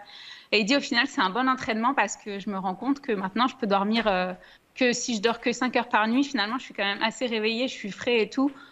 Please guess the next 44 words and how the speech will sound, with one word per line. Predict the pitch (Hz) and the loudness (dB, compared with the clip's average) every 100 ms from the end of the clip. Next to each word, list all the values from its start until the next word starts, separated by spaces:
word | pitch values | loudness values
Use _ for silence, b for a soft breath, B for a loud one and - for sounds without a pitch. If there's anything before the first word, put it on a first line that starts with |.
| B _ | B _
pour | 233 185 | -6 -6
pouvoir | - 214 220 | -4 0 2
jouer | 202 233 233 | 2 0 0
les | 214 | -2
W | 208 196 | -4 -2
S | 196 - | -2 -4
O | 202 | -4
P, | 220 | -2
par | 202 | 0
exemple, | 190 180 196 | -2 -2 -2
l'année | 190 190 | -2 -2
prochaine. | 185 196 185 240 220 | -4 -8 -4 -2 -2
J'ai | 196 | 0
pas | 220 | 0
besoin | 202 214 | 0 -2
de | |
beaucoup | 196 190 202 | -4 -8 -2
d'heures | 196 | -2
de | 190 | -2
sommeil, | - 202 220 254 | -6 -2 0 0
qui | - | -6
s'est | - 202 | -2 0
habitué | 185 190 - 202 | 0 -8 0 0
à | 185 | 2
dormir, | 190 202 196 | -2 -4 -6
euh, | 185 175 | -6 -6
peu | - 247 240 b b _ | -2 -4 -4 b b _
depuis | 190 - | -8 -8
qu'il | - 202 | -10 -2
a | 190 | 0
un | 185 | 2
bébé. | 196 190 226 | 2 2 0
Finalement, | - 202 190 202 | -2 -4 -2 0
il | 175 | -2
a | |
besoin | 175 185 196 | -2 0 0
de, | 180 175 | 2 0
de | 165 170 | 0 0
moins | 214 240 | 2 2
d'heures | 220 | 2
de | 208 | 0
sommeil. | - 196 190 240 | 0 0 2 2
Donc, | 202 - | 0 -4
euh, | 190 | -8